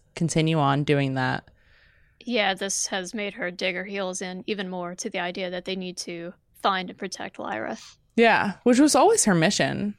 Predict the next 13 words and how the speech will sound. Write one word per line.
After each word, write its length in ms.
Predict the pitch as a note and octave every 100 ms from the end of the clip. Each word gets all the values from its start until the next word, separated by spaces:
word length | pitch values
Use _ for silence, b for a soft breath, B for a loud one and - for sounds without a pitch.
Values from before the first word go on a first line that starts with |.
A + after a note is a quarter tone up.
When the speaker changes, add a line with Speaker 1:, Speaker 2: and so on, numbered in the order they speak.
| _
Speaker 1:
you 120 | G3 F3+
know. 220 | D#3+ D#3
Speaker 2:
Mm-hmm. 200 | B3 - b b b -
Speaker 1:
Missus 280 | A3 A#3 -
Coulter 720 | G3 G3+ G#3 F#3 F3 E3+ -
abducting 480 | F3+ E3+ F3 F3+ F3+
that 140 | C#3+ D#3+
one 220 | E3 E3
witch 320 | D#3 D#3 -
and 160 | D#3 E3
the 80 |
other 380 | E3 E3+ D#3+ D#3
queen, 680 | D#3 - F3+ E3+ E3 D#3+